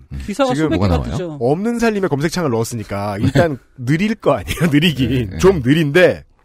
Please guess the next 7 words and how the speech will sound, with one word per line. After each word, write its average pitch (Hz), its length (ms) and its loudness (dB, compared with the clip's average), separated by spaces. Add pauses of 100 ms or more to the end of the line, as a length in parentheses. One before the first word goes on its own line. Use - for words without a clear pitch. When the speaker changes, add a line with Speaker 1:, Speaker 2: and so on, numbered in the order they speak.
(140)
Speaker 3:
어, 123 220 -4
삼백일곱 220 720 0
개 196 160 4
게시판에서 131 640 -2
구천백오십육 175 1080 -2
개의 135 200 2
게시글을 107 600 -4